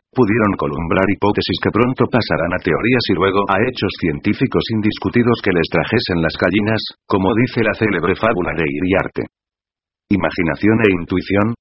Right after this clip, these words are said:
palancas progreso cuanto y cuanto no habéis divinas de todo humano sido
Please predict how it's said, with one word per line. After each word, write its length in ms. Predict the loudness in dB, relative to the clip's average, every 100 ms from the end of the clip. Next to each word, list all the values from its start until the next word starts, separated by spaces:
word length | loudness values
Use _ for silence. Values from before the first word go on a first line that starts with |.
| 0
palancas 480 | 2 2 0 -2 0
progreso 480 | 0 0 0 0 2
cuanto 320 | 2 2 2 2
y 80 | 0
cuanto 400 | 0 0 2 0
no 160 | 2 0
habéis 320 | 2 0 2
divinas 320 | 2 2 0 -2 -2
de 80 |
todo 160 | 2 2 2
humano 400 | 2 0 0 -2
sido 320 | -2 0 2